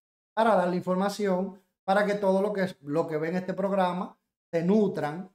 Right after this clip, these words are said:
y estén enterados de todo lo que pasa en el béisbol. Eso es lo que yo amo y eso es lo que a mí me gusta hacer. Que nada, gustaría saber tu opinión acerca de este,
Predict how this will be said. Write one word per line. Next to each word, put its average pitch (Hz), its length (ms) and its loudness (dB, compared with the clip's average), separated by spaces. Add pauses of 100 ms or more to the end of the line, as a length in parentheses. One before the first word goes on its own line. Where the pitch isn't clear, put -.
(500)
y 269 420 2
estén 160 300 -4
enterados 208 560 2
de 190 80 0
todo 156 240 0
lo 156 80 0
que 156 100 -2
pasa 156 260 -2
en 160 60 -6
el 160 80 -6
béisbol. 185 540 -2 (400)
Eso 156 180 -4
es - 20 -2
lo 170 100 -4
que 170 100 -6
yo 160 220 2
amo 196 440 -2 (300)
y 139 140 -4
eso 170 180 0
es 170 60 0
lo 165 80 0
que 160 60 -6
a 156 40 -2
mí 165 60 -4
me 160 140 -6
gusta 165 300 -4
hacer. - 360 -14 (1120)
Que 147 80 -6
nada, 220 520 2 (340)
gustaría 156 260 -2
saber 170 380 -2
tu 185 180 0
opinión 185 480 2
acerca 170 340 -2
de 170 100 2
este, 156 840 -2